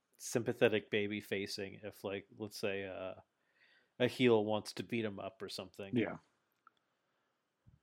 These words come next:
Speaker 1: But yeah, I thought, 'cause I think, uh, the authority role essentially lands on Cody.
Speaker 2: Yeah.
Speaker 1: Cody and Brandi seem to have that. So, yeah, so that, that was very funny. And then it was,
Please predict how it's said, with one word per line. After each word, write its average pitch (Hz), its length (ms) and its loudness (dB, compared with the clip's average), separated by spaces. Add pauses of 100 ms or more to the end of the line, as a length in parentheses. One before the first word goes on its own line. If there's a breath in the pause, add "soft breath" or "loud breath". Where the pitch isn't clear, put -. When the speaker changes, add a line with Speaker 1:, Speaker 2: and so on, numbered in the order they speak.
(340)
Speaker 1:
But 127 160 8
yeah, 120 260 10
I 120 120 8
thought, 120 400 6
'cause 123 160 2
I 123 80 8
think, 127 320 6
uh, 107 480 8
the 117 120 2
authority 117 440 4
role 107 260 2
essentially 104 680 -2
lands 101 400 -4
on 95 200 -4
Cody. - 440 -8 (2000)
Speaker 2:
Yeah. 117 220 4 (1300)
Speaker 1:
Cody 107 300 4
and 98 100 -8
Brandi 95 360 -4
seem 95 220 -8
to 98 100 -4
have 95 260 -4
that. 95 240 -4 (600 soft breath)
So, 131 180 2
yeah, 127 280 6
so 117 260 4
that, 117 420 6
that 127 200 10
was 123 160 2
very 113 240 6
funny. 107 380 -2
And 139 100 0
then 160 240 6
it 127 180 4
was, 117 440 0